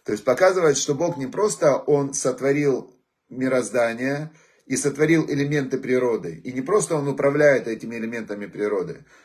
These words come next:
но Он может пересотворить в любой момент все не просто по-новому, э, пи-, как бы вода в кровь, а Он может создать совершенно новые элементы, как, как Он хочет, то есть все мироздание Его. Он,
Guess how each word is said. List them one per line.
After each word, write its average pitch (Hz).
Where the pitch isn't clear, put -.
но 139
Он 180
может 165
пересотворить 180
в 151
любой 147
момент 147
все 147
не 127
просто 196
по-новому, 135
э, 107
пи-, 139
как 120
бы 120
вода 135
в -
кровь, 135
а 113
Он 135
может 170
создать 156
совершенно 160
новые 151
элементы, 160
как, 123
как 165
Он 160
хочет, 135
то 107
есть 95
все 165
мироздание 135
Его. 110
Он, 156